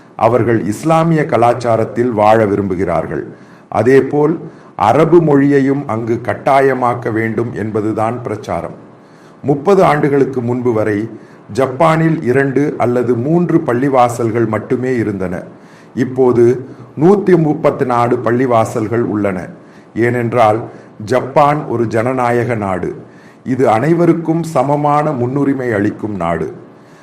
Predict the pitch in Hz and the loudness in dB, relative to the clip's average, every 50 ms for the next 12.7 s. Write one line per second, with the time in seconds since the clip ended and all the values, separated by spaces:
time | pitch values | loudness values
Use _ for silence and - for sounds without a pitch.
0 | - - - 113 131 143 139 139 143 143 139 135 - 120 117 - - 135 117 123 | -12 -6 -2 -2 0 0 0 0 2 2 2 0 -2 -4 -6 -4 -4 -2 0 0
1 | 127 120 117 107 107 110 117 117 156 - - - - 127 117 120 123 139 127 123 | 2 0 0 0 0 0 2 2 0 0 -2 -4 -4 -4 -4 -2 2 2 4 4
2 | 120 117 117 110 113 110 110 98 92 98 113 117 107 101 104 92 101 90 85 85 | 4 2 0 0 -2 -2 -2 -2 -2 -2 -2 0 -2 -2 -2 -2 -4 -6 -6 -6
3 | 85 80 82 82 - - - - - - - - - - - - - 98 117 131 | -6 -6 -6 -8 -10 -14 -20 -20 -20 -20 -20 -20 -20 -20 -12 -2 0 2 4 4
4 | 151 147 127 151 147 143 127 127 127 120 131 127 120 - 156 151 170 165 170 165 | 4 2 2 2 2 2 2 0 0 -2 -2 -2 0 0 0 2 2 2 2 2
5 | 170 - 127 131 143 139 139 131 123 107 113 107 107 107 98 92 92 98 95 - | 2 2 2 2 2 2 2 0 0 0 0 0 0 0 -2 -2 -2 -4 -4 -6
6 | 95 90 82 73 - - - - - - - - - - - - - - 123 131 | -6 -6 -6 -6 -8 -10 -16 -20 -20 -20 -20 -20 -20 -20 -20 -18 -4 2 4 4
7 | 151 147 - 160 156 - - 156 147 143 135 - 120 123 123 123 123 - 131 120 | 4 4 0 -4 -4 -2 0 0 0 0 0 2 4 4 4 4 2 0 -2 0
8 | 120 120 117 120 - 123 120 - 113 110 - 135 135 131 127 123 127 120 117 107 | 0 -2 -2 -4 -6 -6 -4 -4 -6 -6 -4 -2 0 0 0 0 -2 -2 0 0
9 | 104 104 104 104 104 107 104 92 95 95 98 98 98 87 95 95 95 92 92 92 | 0 0 0 0 0 0 0 2 2 2 2 2 0 -2 -2 -2 -2 -4 -4 -6
10 | 95 90 - - - - - - - - - 104 117 127 147 156 147 151 143 139 | -6 -8 -12 -16 -20 -20 -20 -20 -10 -2 0 2 4 4 4 4 2 2 2 2
11 | 131 127 127 123 120 123 113 117 120 113 117 120 117 123 120 107 107 107 107 104 | 2 0 0 0 0 0 0 0 0 -2 -2 -2 -2 -4 -2 -2 0 0 0 0
12 | 113 120 110 101 101 98 98 95 101 90 95 95 98 - | -2 -2 -2 -2 -4 -4 -4 -2 -2 -2 -2 -2 -2 -2